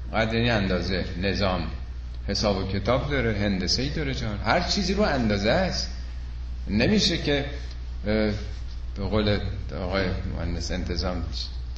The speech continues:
صحبت دو سه هفته پیش رو گفت، بالاخره یه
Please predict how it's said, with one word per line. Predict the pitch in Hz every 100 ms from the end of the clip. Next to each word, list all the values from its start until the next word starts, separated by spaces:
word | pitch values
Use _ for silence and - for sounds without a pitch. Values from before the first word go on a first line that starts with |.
| 110
صحبت | - - 98 87 82
دو | 90 85
سه | 92 80
هفته | 80 87
پیش | - 90 92
رو | 90
گفت، | 90 98 101
بالاخره | 95 92 95 98
یه | 98